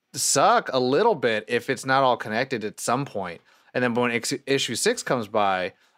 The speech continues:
you know, it's, like, the start of a new Black S-, uh, Black Spectre. And I thought that was pretty cool to kind of, like, tie into the first issue. And I, I will say there is a little bit of, like, this bleeding heart for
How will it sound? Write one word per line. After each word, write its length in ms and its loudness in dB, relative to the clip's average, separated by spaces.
you 100 -4
know, 180 0
it's, 320 -6
like, 340 -6
the 80 -4
start 260 0
of 80 -2
a 60 -4
new 240 -2
Black 300 -2
S-, 220 -8
uh, 80 -6
Black 320 2
Spectre. 560 -8
And 220 -4
I 120 -2
thought 180 -2
that 80 -2
was 160 -2
pretty 520 -4
cool 720 0
to 100 -4
kind 300 2
of, 120 2
like, 320 2
tie 260 4
into 220 2
the 100 -4
first 360 -2
issue. 540 -2
And 500 2
I, 80 6
I 160 6
will 200 4
say 560 2
there 180 2
is 300 2
a 80 4
little 260 2
bit 140 2
of, 100 0
like, 160 0
this 240 -4
bleeding 540 -2
heart 400 0
for 500 0